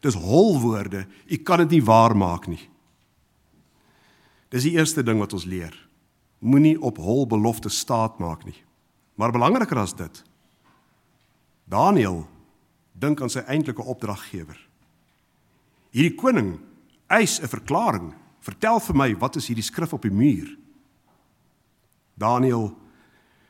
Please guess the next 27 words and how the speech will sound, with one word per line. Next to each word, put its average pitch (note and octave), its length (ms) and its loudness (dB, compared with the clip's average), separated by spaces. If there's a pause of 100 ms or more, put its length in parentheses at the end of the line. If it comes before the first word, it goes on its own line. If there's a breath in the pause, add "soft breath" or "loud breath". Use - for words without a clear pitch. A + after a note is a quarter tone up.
(140 soft breath)
staan B2 280 -2
nie D3 100 2
in B2 140 2
diens A#2 340 0
van G2+ 120 -6
hierdie G2 240 -4
goddelose G2 540 -4
koning F#2+ 460 -6 (200 loud breath)
wat A2+ 220 -6
eise G#2 260 -6
stel F2 440 -8
nie. F2 120 -14 (920)
Hy C3 100 4
is E3+ 100 2
nie A#3+ 120 2
afhanklik D#3 540 0
van C#3 320 -2 (260 loud breath)
'n C#3 120 -6
profeet E3 500 0
te C#3 100 -2
loon C3 360 2
wat A#2 160 -4
deur A#2 180 -2
mense A#2 460 -2
gegee G#2+ 440 -6
word F#2 280 -10
nie. F#2 140 -12